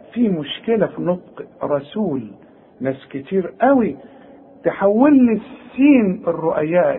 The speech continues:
إلى صاد، حتى لما يجوا يسبحوا يقول لك: "سبحان الله، سبحان الله"، هي سين ولا صاد؟ طلعها لي سين. رسول، سول، شوف الأول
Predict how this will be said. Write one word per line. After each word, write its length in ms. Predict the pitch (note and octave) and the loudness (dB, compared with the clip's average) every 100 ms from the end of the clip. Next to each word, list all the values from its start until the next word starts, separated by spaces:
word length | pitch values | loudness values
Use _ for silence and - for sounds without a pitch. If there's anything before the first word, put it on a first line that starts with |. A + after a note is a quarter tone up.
| C#3 | -6
إلى 180 | C3+ | -6
صاد، 360 | C3 - B2+ - - - - _ _ _ _ _ - _ | -8 -10 -12 -12 -20 -20 -20 _ _ _ _ _ -20 _
حتى 340 | - A3 - | -8 -6 0
لما 220 | F3 E3 F#3 | 0 0 -2
يجوا 200 | F#3 D#3+ | -4 -6
يسبحوا 540 | D3+ C#3+ C3+ D#3 C3 | -6 -6 0 -2 -2
يقول 140 | D3+ | -6
لك: 100 | C#3 C3+ - - - | -6 -8 -16 -20 -10
"سبحان 460 | - D3 - D#3 D3+ | -10 -10 -6 -4 -4
الله، 300 | C#3 C#3+ C#3+ | -4 -2 -2
سبحان 480 | C#3 B2+ - C#3 C#3 | -4 -14 -8 -6 -6
الله"، 340 | C3 B2+ A#2+ - | -8 -8 -10 -10
هي 240 | C3 D3 | -6 -6
سين 260 | D3 B3 C4 | -2 2 2
ولا 220 | A3 E3+ | 2 -2
صاد؟ 280 | E3+ G3 F#3 - - - - - _ | -2 -4 -6 -14 -20 -20 -20 -20 _
طلعها 380 | C3+ C3+ B2+ C#3 | -4 -4 -6 -10
لي 80 | C3 | -10
سين. 300 | - C3 C3 - _ _ _ - | -14 -16 -16 -20 _ _ _ -12
رسول، 680 | B2+ C#3 - G#3 E3 A2 - _ _ _ _ _ _ _ - - | -8 -8 -10 -10 -10 -12 -18 _ _ _ _ _ _ _ -20 -6
سول، 380 | C4 D4+ G3 B2 - - - - - | -2 0 0 -2 -10 -20 -20 -20 -10
شوف 220 | C4 B3+ - _ _ _ _ _ | -8 -8 -12 _ _ _ _ _
الأول 480 | F3 F#3 B3+ A#3+ A3 | -6 2 2 2 -2